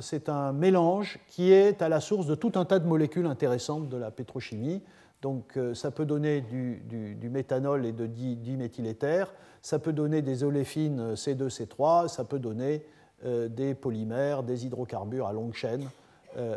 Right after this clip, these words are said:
euh, euh, de type, euh, alcool ou hydrocarbures, diesel, enfin, et cetera, et cetera. Euh, <clears throat> et c'est en particulier cette réaction Fischer-Tropsch, euh, qui est une réaction entre le C O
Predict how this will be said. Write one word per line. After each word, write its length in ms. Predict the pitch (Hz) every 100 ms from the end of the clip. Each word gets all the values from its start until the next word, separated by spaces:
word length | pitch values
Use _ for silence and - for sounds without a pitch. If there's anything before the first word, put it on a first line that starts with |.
| -
euh, 300 | 123 113 107 123
euh, 200 | 107 104
de 120 | 101 113
type, 400 | - 131 - 95
euh, 180 | 95
alcool 540 | 107 107 - 135 143 120
ou 220 | 110 110
hydrocarbures, 680 | 110 120 117 98 101 120 123
diesel, 560 | 107 113 110 107 123 120
enfin, 280 | - 113
et 60 | 104
cetera, 380 | 123 117 127 135
et 60 | 120
cetera. 360 | 135 - - - - _ - - - - 139
Euh, 240 | 135 131 - 180 165
<clears throat> 300 | 123 - -
et 280 | 165 170 160 143
c'est 260 | 131 160 156
en 140 | 143
particulier 800 | 139 139 - - 135 147 165 170 - _ _ _ _ _ _ - -
cette 220 | - 127
réaction 400 | 156 143 - 165
Fischer-Tropsch, 760 | 165 - 147 - 156 185 - - _ - _ -
euh, 220 | 139 131
qui 160 | 120 139
est 100 | 151
une 80 |
réaction 420 | 143 139 131 156 151
entre 220 | - 139
le 220 | 131 123
C 180 | 127 139
O 260 | 135 139